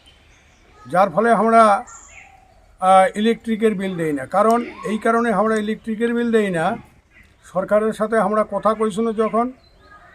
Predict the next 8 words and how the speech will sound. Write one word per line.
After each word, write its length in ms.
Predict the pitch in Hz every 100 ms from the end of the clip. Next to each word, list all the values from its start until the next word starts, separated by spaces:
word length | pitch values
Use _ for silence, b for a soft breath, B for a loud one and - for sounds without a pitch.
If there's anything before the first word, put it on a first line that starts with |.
| - -
সরকারের 480 | - 190 220 214 214
সাথে 240 | 220 214
আমরা 340 | 208 208 214 214 214 214
পরিষ্কার 420 | 185 190 - 226
করে 220 | 220 220
দিছে 240 | 208 190 220
যে 180 | 214 220 220 214 - _ - - - - _ -
কুচবিহার 640 | 190 202 208 196 220